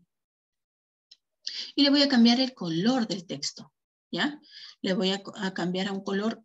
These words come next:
negro, de tal forma que se pueda observar.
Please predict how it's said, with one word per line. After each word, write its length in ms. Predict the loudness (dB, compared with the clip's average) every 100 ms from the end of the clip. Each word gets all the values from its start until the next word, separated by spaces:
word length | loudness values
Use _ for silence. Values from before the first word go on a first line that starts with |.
| -8
negro, 720 | -4 -2 0 -2 -4 -8 -10 _ _ _ _ _ _ _ _ _ _ _ _ -6
de 120 | -4
tal 200 | 0 0
forma 340 | 2 2 2 0
que 120 | -4
se 160 | -6
pueda 320 | -4 2 2 2
observar. 480 | -4 -6 -8 -12